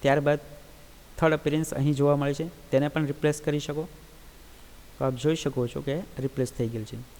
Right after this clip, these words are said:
એક સાથે તમામ રિપ્લેસમેન્ટ પરફોર્મ કરવા માટે replace all બટન ઉપર તમે ક્લિક કરી શકો. ત્યારબાદ છે સિલેક્ટ ઓપ્શન. તો સિલેક્ટ ઓપ્શનમાં સિલેક્ટ all દ્વારા તમે ડોક્યુમેન્ટ્સના તમામ ડેટાને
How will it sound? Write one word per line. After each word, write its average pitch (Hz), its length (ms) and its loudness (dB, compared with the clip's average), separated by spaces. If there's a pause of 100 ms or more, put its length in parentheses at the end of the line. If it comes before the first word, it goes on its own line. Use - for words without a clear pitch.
(240)
એક 190 140 2
સાથે 196 400 8 (1200)
તમામ 185 280 4
રિપ્લેસમેન્ટ 175 560 2
પરફોર્મ 160 340 2
કરવા 165 240 4
માટે 139 320 -2
replace 175 340 2 (160)
all 185 120 6
બટન 147 240 2
ઉપર 135 180 -2
તમે 165 240 -4 (100)
ક્લિક 151 220 2
કરી 113 160 2
શકો. 110 320 -10 (1400)
ત્યારબાદ 208 340 6
છે 220 160 0
સિલેક્ટ 175 380 4
ઓપ્શન. - 300 -2 (480)
તો 185 60 2
સિલેક્ટ 202 320 4
ઓપ્શનમાં 156 640 4
સિલેક્ટ 226 440 4
all 180 120 8
દ્વારા 117 360 2 (560)
તમે 170 140 2
ડોક્યુમેન્ટ્સના 165 920 0
તમામ 170 400 2
ડેટાને 147 380 2